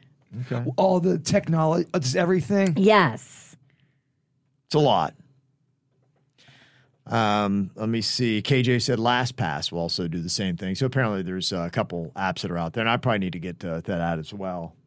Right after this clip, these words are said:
Speaker 1: 'cause, uh, yeah, it's, they're getting, the hackers are getting good.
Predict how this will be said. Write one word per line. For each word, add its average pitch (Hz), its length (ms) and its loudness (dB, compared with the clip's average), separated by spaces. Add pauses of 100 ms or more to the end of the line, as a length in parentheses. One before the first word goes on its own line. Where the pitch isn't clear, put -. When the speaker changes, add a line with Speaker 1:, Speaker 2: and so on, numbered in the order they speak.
Speaker 1:
'cause, 92 400 -12
uh, 78 200 -16
yeah, 85 340 -14 (260)
it's, 90 260 -8
they're 98 300 -2
getting, 104 200 0
the 95 80 0
hackers 95 420 -4
are 101 40 -4
getting 90 220 -4
good. 87 380 -2